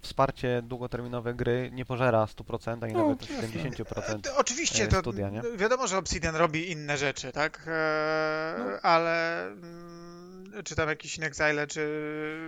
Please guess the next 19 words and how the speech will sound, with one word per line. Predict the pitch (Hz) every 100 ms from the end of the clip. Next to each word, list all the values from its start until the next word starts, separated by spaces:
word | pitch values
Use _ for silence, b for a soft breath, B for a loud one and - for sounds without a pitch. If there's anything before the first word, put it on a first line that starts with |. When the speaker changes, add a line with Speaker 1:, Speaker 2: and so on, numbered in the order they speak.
| 160 170
Speaker 3:
te, | 160 170 175 185
że | 175
te | 175
studia | - 165 160
się | 170
różnymi | 165 175 160
rzeczami | 160 170
zajmują, | 165 170 165
ale | 143 156
bardzo | 147 185 175
dużo | 160 - 165
jest | -
takich | - 160 -
ogonów, | 151 180 202 208 - B -
gdzie | 139 160 160
Speaker 2:
No | 185
Speaker 3:
cały | 294 320
Speaker 2:
jest, | 147
Speaker 3:
czas | 170